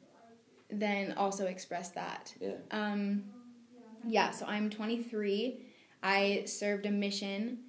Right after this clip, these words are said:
Speaker 1: um, for the Church of Jesus Christ of Latter-day Saints, and I've been home for three years now.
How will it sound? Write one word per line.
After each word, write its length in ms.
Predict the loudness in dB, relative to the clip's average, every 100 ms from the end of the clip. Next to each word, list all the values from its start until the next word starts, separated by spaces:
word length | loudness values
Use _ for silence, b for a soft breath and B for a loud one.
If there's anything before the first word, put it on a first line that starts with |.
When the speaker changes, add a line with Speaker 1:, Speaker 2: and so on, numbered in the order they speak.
| B _ -20 -20 -16 -6
Speaker 1:
um, 260 | -4 -4
for 160 | -2 0
the 100 | 0
Church 240 | 0 -2
of 80 | -2
Jesus 260 | -4 -4 -4
Christ 280 | -4 -4 -4
of 80 |
Latter-day 360 | -4 -2 -2 -4
Saints, 340 | -4 -6 -8
and 80 | -8
I've 160 | -8 -6
been 80 | -6
home 220 | -6 -6
for 120 | -6
three 240 | 0 2
years 300 | 2 0 0 -4
now. 300 | -6 -8